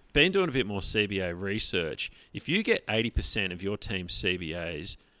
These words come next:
you're a guaranteed Supercoach ton, unless your name's Paddy Cripps and you are washed. Like, it, it stands out like a sore thumb,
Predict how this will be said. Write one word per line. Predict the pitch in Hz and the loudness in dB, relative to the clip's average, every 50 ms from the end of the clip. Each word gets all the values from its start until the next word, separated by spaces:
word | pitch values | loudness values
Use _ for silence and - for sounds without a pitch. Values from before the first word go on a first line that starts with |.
| _ _ _ _ - _ - _ | _ _ _ _ -20 _ -20 _
you're | - 120 123 | -2 0 0
a | 117 | 2
guaranteed | 104 - 127 120 117 117 - - 110 95 | 4 4 6 6 4 4 2 0 0 0
Supercoach | - - 104 98 87 - 98 85 76 - - | 0 -2 -2 -4 -4 -4 -4 -4 -4 -4 -6
ton, | - - - 85 82 - - _ _ _ _ _ _ _ _ _ _ _ _ | -6 -2 -2 -2 -2 -4 -8 _ _ _ _ _ _ _ _ _ _ _ _
unless | 113 110 113 117 127 139 - - | -4 -2 2 4 4 4 4 2
your | 139 127 | 2 2
name's | 117 107 - | 2 0 0
Paddy | - - - 113 104 98 87 | 2 4 6 6 6 4 2
Cripps | - - - 110 95 82 - - - - - | -2 -4 -2 0 0 0 -2 -4 -6 -6 -6
and | 101 95 | -6 -6
you | 98 101 95 | -6 -4 -4
are | 85 82 | -4 -6
washed. | 78 78 80 82 90 90 73 - - - - - - - _ _ - _ _ _ _ _ _ _ _ - _ _ _ _ _ _ _ _ _ - - - _ _ _ _ - | -6 -6 -6 -2 -2 -2 0 0 -2 -2 -2 -4 -10 -18 _ _ -20 _ _ _ _ _ _ _ _ -20 _ _ _ _ _ _ _ _ _ -20 -20 -20 _ _ _ _ -2
Like, | 104 104 101 - - - - - - - - - _ _ _ _ _ - | -2 -2 -2 -2 -6 -14 -20 -20 -20 -20 -20 -20 _ _ _ _ _ -10
it, | - - - | -10 -8 -4
it | - 127 - | -4 -2 0
stands | - - 127 123 139 151 139 131 | 0 2 4 4 4 4 4 2
out | 127 120 98 | 2 2 2
like | 110 101 - - | 2 -2 -4 -4
a | |
sore | 95 - - 104 95 95 87 | -4 -4 -2 -2 -2 -4 -4
thumb, | - - 82 95 98 85 80 | -6 -8 -8 -8 -6 -8 -10